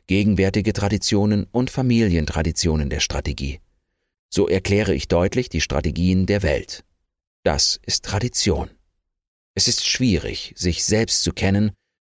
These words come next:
wenn man die anderen nicht kennt. Zu allen Wegen gibt es Nebenwege.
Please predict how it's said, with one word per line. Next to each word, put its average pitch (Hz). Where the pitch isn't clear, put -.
wenn 110
man 107
die 90
anderen 90
nicht 95
kennt. -
Zu -
allen 135
Wegen 98
gibt -
es -
Nebenwege. 67